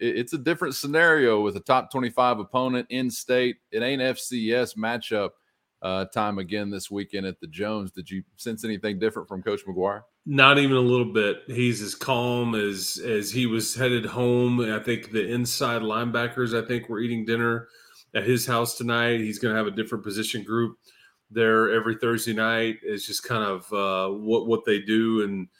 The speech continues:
Speaker 2: N C double A allows, you know, coaches and, and things like that to have a,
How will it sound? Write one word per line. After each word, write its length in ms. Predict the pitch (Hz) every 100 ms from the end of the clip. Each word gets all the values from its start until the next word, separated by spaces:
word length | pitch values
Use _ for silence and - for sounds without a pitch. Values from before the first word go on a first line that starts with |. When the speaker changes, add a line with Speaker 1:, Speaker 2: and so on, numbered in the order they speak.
| - - _
Speaker 2:
N 80 | 123
C 100 | -
double 220 | 123 110
A 100 | 107
allows, 500 | 107 104 107 110 107
you 120 | 120 110
know, 80 |
coaches 560 | 95 - 113 113 110 101
and, 160 | 101 87
and 180 | 104
things 180 | 104 107
like 140 | 107 101
that 160 | 107
to 80 | 104
have 180 | 107 101
a, 200 | 95